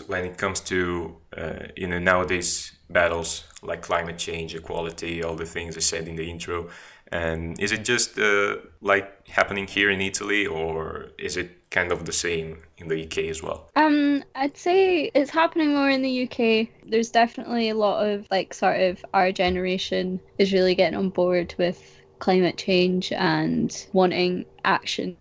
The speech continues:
Speaker 2: I've taken a part in climate strike myself last year, and there was quite, there was quite a big turnout in the U K. It was, um, one of the, the walkouts for schools that Greta Thunberg had a,
Speaker 1: Yep.
Speaker 2: um,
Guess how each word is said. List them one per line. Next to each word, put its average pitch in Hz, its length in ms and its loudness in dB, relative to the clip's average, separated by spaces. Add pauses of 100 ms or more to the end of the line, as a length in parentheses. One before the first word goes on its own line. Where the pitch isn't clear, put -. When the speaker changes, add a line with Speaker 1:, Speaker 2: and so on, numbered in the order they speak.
Speaker 2:
I've 208 200 2
taken 202 340 -2
a 180 80 -4 (280)
part 190 540 4
in 185 500 0 (140)
climate 196 320 2
strike - 360 0
myself 185 600 2
last 185 480 0
year, 185 260 -2 (140)
and 208 380 6
there 226 100 8
was 208 240 4
quite, 214 400 4
there 202 100 2
was 196 120 0
quite 208 260 2
a 202 40 -6
big 196 380 -2
turnout 185 540 -2 (140)
in 202 80 0
the 185 80 2
U 185 160 0
K. 185 400 0
It 196 180 2
was, 196 260 0
um, 190 380 4
one 240 200 6
of 233 160 2
the, 226 300 6 (100)
the 226 100 2
walkouts 269 760 0 (220)
for 254 120 -4
schools 330 800 -2
that - 300 -4
Greta 240 280 2
Thunberg 285 500 4 (220)
had 254 280 2
a, 247 400 2 (220)
Speaker 1:
Yep. 226 300 0
Speaker 2:
um, 226 400 4